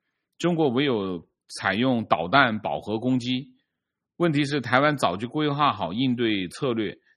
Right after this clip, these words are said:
第一波一千颗弹海若未瘫痪台湾，中国就完了。接下来将会面临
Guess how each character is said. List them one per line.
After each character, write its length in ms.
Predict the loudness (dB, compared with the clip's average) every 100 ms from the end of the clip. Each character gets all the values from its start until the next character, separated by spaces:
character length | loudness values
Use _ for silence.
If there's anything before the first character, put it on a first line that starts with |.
| _
第 160 | -6 -6
一 60 |
波 340 | -2 2 2 0
一 120 | -4
千 260 | -4 -2 -2
颗 560 | 0 0 2 0 -2 -8 _ _ _
弹 240 | 2 4
海 260 | 2 -6 -6
若 240 | -2 0 2
未 240 | 0 -2
瘫 220 | 0 -2
痪 220 | 0 0 0
台 160 | -2
湾， 300 | -2 -4 -4
中 160 | -6 -4
国 100 | -2
就 120 | -4
完 200 | -6 -8
了。 140 | -14 _ _ _ _ _
接 180 | -2 0
下 140 | 2
来 100 | 2
将 200 | 0 -2
会 120 | -2 -2
面 220 | 0 -2
临 260 | -2 -6